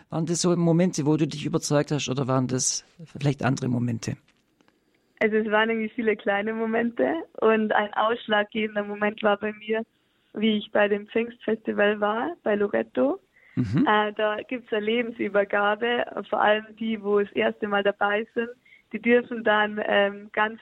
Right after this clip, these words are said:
Speaker 2: vorne zum Altar gehen, weil da, also da ist Jesus ausgesetzt auf dem Altar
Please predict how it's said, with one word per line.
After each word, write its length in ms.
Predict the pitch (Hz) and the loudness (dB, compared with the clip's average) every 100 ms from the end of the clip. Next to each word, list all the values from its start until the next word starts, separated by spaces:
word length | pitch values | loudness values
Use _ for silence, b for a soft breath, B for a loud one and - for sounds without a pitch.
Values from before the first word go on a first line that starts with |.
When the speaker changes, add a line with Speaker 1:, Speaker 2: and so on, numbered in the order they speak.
| - | -4
Speaker 2:
vorne 280 | 214 214 208 | -2 -2 -6
zum 140 | 208 | -2
Altar 500 | 202 208 226 220 214 | 0 0 0 0 0
gehen, 340 | 220 226 220 240 - | -2 -4 -2 -4 0
weil 180 | 208 202 | 0 0
da, 240 | 202 202 | -2 -2
also 200 | - 208 - | -4 -6 0
da 120 | 202 | 0
ist 160 | 202 - _ _ - | -2 -8 _ _ -4
Jesus 340 | 226 233 233 214 | 2 2 2 0
ausgesetzt 720 | 208 208 226 226 - 220 - | 2 2 -2 -10 -8 -8 -4
auf 160 | 208 202 | -4 -4
dem 140 | 208 | -2
Altar 500 | 202 208 214 214 240 | -2 0 -2 0 -2